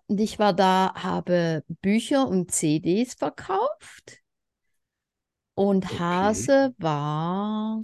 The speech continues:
Speaker 1: der kam zur Konferenz.
Speaker 2: Ja.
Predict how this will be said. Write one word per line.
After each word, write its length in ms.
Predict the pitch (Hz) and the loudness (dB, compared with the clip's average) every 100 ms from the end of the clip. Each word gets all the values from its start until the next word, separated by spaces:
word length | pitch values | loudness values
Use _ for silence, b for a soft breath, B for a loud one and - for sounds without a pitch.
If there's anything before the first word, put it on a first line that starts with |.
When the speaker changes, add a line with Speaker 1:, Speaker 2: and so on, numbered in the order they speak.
| - | -4
Speaker 1:
der 100 | 202 | -4
kam 400 | 190 - 165 185 | -4 -4 -4 -4
zur 220 | 185 190 185 | -2 -4 -2
Konferenz. 640 | 165 165 147 139 - - _ _ _ _ _ _ _ _ _ _ _ _ _ _ _ _ _ _ _ | -4 -4 -4 -4 -8 -16 _ _ _ _ _ _ _ _ _ _ _ _ _ _ _ _ _ _ _
Speaker 2:
Ja. 80 | - | -4